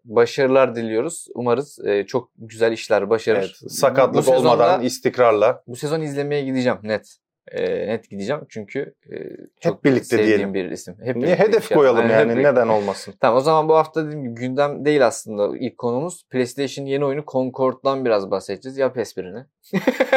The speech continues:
Speaker 2: Ee, programdan önce konuşuyorduk işte Concord'la alakalı ilk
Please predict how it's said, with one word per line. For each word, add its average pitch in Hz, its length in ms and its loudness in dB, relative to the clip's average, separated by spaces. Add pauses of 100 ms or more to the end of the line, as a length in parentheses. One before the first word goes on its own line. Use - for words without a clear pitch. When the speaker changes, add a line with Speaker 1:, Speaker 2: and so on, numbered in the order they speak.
(580)
Speaker 2:
Ee, 120 360 6 (400)
programdan 196 480 4
önce 190 220 4
konuşuyorduk 185 560 2
işte 139 200 0
Concord'la 147 960 2
alakalı 131 640 4
ilk 139 200 0